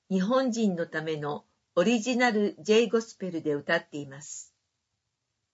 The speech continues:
お問い合わせは、ロバの子旭ヶ丘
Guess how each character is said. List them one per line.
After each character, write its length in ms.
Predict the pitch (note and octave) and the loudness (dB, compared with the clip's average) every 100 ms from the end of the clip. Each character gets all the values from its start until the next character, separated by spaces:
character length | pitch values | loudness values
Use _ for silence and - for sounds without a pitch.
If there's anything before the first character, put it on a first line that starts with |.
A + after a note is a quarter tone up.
| _ | _
お 100 | F3+ | -6
問 240 | F3+ A#3 A#3 | 0 2 4
い 40 | |
合 60 | A3 | 4
わ 140 | G#3 | 4
せ 160 | G#3+ F#3+ | 2 0
は、 260 | F3 F3+ - _ _ _ _ | 2 0 -4 _ _ _ _
ロ 140 | F#3+ C4 | 2 4
バ 160 | C4 | 4
の 160 | G#3+ F#3 | 2 0
子 200 | D#3 D3 | -2 -2
旭 380 | - - A3 A3 | -2 -2 -2 0
ヶ 180 | G#3+ G3 | 0 2
丘 380 | E3 - C#3+ | 0 -2 -4